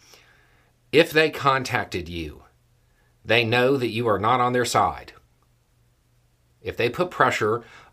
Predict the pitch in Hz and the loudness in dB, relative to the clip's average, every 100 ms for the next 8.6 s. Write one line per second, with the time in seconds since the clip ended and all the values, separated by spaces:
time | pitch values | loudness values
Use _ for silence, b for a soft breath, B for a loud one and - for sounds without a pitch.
0 | - 107 123 131 120 117 - 107 - 92 | -2 2 2 0 -4 -4 -4 -4 -4 -8
1 | 80 85 117 B B 95 117 110 113 107 | -8 -6 -6 B B -2 0 0 -2 0
2 | 107 117 - 107 - 131 143 95 98 95 | -2 -4 -4 -6 -6 -6 -4 -4 -4 -6
3 | B B B 98 113 117 - 87 87 117 | B B B -4 -2 -4 -8 -10 -2 2
4 | 120 104 101 104 - - 95 90 98 92 | 2 0 0 0 0 -2 -4 -4 -6 -8
5 | - 95 87 95 95 110 123 90 85 - | -6 -6 -4 -4 -4 -6 -8 -10 -10 -12
6 | 65 - _ _ _ _ _ _ _ _ | -14 -18 _ _ _ _ _ _ _ _
7 | b b b b _ _ _ - 92 90 | b b b b _ _ _ -6 -4 -4
8 | - 104 85 76 - | -6 -6 -8 -12 -16